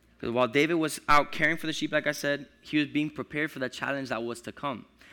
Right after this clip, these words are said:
And he didn't see it. Maybe you don't see a, a financial crisis coming up in your life. Maybe you don't see a sickness that's coming down the road. Maybe you don't see a, a, you know, a relationship that's gonna be passed away, or maybe you don't see that trial that's coming up or that giant that's coming to face you. But God is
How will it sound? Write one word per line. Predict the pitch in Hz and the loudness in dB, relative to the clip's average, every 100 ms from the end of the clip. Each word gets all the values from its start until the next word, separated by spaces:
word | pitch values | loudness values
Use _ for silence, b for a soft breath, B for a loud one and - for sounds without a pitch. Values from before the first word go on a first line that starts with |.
| - | -6
And | 117 | 0
he | - 196 | 4 4
didn't | 202 | 4
see | - 127 127 | 0 2 0
it. | - - _ B B | -2 -12 _ B B
Maybe | - 127 | -4 0
you | 127 147 | 2 0
don't | 170 151 | -2 -4
see | 143 147 143 - | 0 2 0 0
a, | |
a | 120 - | -2 -2
financial | - 127 127 127 | -4 -2 -2 -4
crisis | 113 123 127 | -4 -4 -4
coming | - 123 123 | -8 -6 -6
up | 117 | -6
in | |
your | 117 | -6
life. | 110 120 139 | -2 -2 -2
Maybe | 120 117 | -6 -6
you | 123 | -4
don't | 135 139 | -4 -6
see | 131 139 | -6 -6
a | 117 | -6
sickness | - 127 123 123 | -6 -6 -6 -8
that's | - 107 | -8 -8
coming | - 120 120 | -8 -8 -6
down | 117 117 | -6 -6
the | |
road. | 110 120 131 | -6 -6 -6
Maybe | 123 123 | -6 -6
you | |
don't | 127 131 | -6 -6
see | - 135 135 135 B B | -6 -4 -4 -6 B B
a, | - | -2
a, | 120 - 117 107 | 0 0 -2 -4
you | - 127 | -6 -6
know, | 113 | -6
a | - 110 | -6 -4
relationship | 110 113 131 143 127 131 127 | -4 -2 -2 -4 -6 -6 -6
that's | 117 117 | -6 -8
gonna | - 123 | -6 -8
be | 117 | -8
passed | 113 - 127 127 | -6 -4 -4 -4
away, | 120 127 127 | -4 -2 -2
or | 117 | -4
maybe | 117 131 | -6 -4
you | 139 | -4
don't | 135 | -8
see | - 139 | -6 -6
that | 123 | -6
trial | - 120 123 | -6 -4 -2
that's | 131 - | -2 -6
coming | 127 123 127 | -8 -6 -4
up | 135 | -4
or | 120 | -4
that | 110 | -6
giant | 110 127 | -4 -4
that's | 120 | -6
coming | 123 123 | -8 -10
to | 104 | -10
face | - 131 - | -8 -8 -6
you. | 123 120 B B B | -8 -8 B B B
But | - 110 | -6 -4
God | 101 120 | -2 -2
is | 147 | -2